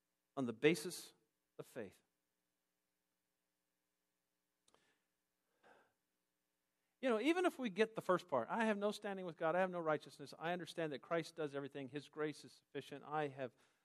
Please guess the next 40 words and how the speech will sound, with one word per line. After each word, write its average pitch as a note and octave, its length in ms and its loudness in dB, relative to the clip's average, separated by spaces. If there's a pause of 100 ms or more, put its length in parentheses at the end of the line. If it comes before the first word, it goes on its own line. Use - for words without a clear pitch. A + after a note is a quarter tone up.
(320)
nothing F3+ 380 -2
to D#3 200 -14
offer C#3+ 380 -4 (480)
except - 400 -4 (240)
to D3 40 -20
be C3+ 120 -8
the B2+ 100 -8
receiver D#3+ 600 -10 (400)
of B2+ 120 -8 (120)
his D3 480 -2 (560)
wonderful B2+ 460 -6 (360)
life A#2+ 260 -2 (160)
in A#2 120 -12
me." A#2 240 -12 (160)
If - 140 -8
we B3+ 100 2
get B3+ 280 -2
that G3+ 240 0
part, C#3 280 4 (320)
a F#3+ 60 6
lot C4 160 8
of C4+ 100 -2
times G#3 360 2
we, G3+ 280 -4
we, G3+ 200 -6 (1600)
we C4 80 2
just F4+ 240 0
don't E4 180 4
believe A#3 320 2
that F#3 140 2
the G#3+ 60 2
full E4+ 400 4
imputation G#3 600 0
of B2+ 140 -2
righteousness D3+ 580 2
of A#2+ 100 -12
God C#3 220 2
has A#2+ 140 -8
been C3 200 -2
actually D3+ 380 -4